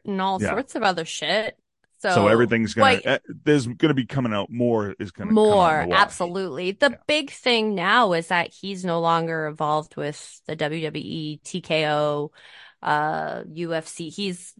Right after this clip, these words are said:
Speaker 1: done. Like,
Speaker 2: Yeah,
Speaker 1: he's
Speaker 2: and he shouldn't be.
Speaker 1: d-, yeah, he shouldn't be, like, at all. He shouldn't have been for a very long time anyways.
Speaker 2: Right.
Speaker 1: Like,
Speaker 2: And his kids
Speaker 1: he
Speaker 2: took all control of that.
Speaker 1: Yeah.
Speaker 2: Yeah, which is,
Speaker 1: He's
Speaker 2: which is fine.
Speaker 1: smart.
Speaker 2: Yeah.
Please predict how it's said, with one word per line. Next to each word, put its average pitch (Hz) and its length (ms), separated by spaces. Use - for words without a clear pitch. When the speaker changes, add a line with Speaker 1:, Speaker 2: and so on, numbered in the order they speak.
Speaker 1:
done. 170 380
Like, 175 220
Speaker 2:
Yeah, 175 140
Speaker 1:
he's 165 280
Speaker 2:
and 113 80
he 113 80
shouldn't 190 380
be. - 260
Speaker 1:
d-, - 120
yeah, 285 240
he 226 160
shouldn't 294 400
be, 277 240
like, 262 260
at 247 180
all. 277 180
He 330 200
shouldn't 466 440
have 359 240
been 294 260
for 262 160
a 269 80
very 247 280
long 233 220
time 220 360
anyways. - 800
Speaker 2:
Right. - 180
Speaker 1:
Like, - 300
Speaker 2:
And 139 100
his 135 160
kids 190 240
Speaker 1:
he 262 140
Speaker 2:
took 123 320
all 98 160
control 82 480
of 76 80
that. 73 220
Speaker 1:
Yeah. - 180
Speaker 2:
Yeah, 110 260
which 120 220
is, 104 140
Speaker 1:
He's 120 160
Speaker 2:
which 113 220
is 95 60
fine. - 360
Speaker 1:
smart. - 540
Speaker 2:
Yeah. - 160